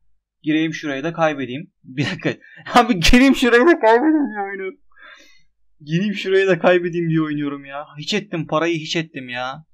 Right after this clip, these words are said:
Sırf düşük oranlar kazandı. Hiç et-, hiç etmedim. Piç ettim parayı. Hiç de değil yani. Ah gir aga gir. Gir gir gir. Burnumun sümüğü de akıyor zaten. Hasta oldum. Kanser oldum.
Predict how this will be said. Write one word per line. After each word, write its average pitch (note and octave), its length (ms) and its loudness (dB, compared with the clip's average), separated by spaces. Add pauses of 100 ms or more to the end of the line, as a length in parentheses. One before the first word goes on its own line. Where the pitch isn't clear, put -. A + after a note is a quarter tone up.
(240)
Sırf F3 320 -10
düşük E3+ 240 -8
oranlar F3+ 400 0
kazandı. D#3+ 360 -2
Hiç E3 160 -6
et-, E3 220 -8
hiç C#3+ 220 -4
etmedim. G3 360 0
Piç A3 180 -2
ettim D#3+ 320 -4
parayı. C3 260 -4
Hiç C#3 220 -12
de D#3+ 100 -2
değil B2 140 -8
yani. A#2 320 -12 (2250)
Ah E3+ 240 2
gir G#3 120 -8
aga E3 220 -2
gir. F#3 260 -8 (520)
Gir F#3 120 -8
gir G3 180 -20
gir. F#3+ 220 -16
Burnumun F3 360 -10 (200)
sümüğü G3 240 -10
de F#3 60 -2
akıyor E3+ 240 -4
zaten. E3 340 -10 (600)
Hasta E3+ 340 -4
oldum. D#3+ 260 -2
Kanser D#3+ 340 -4
oldum. D3 260 -12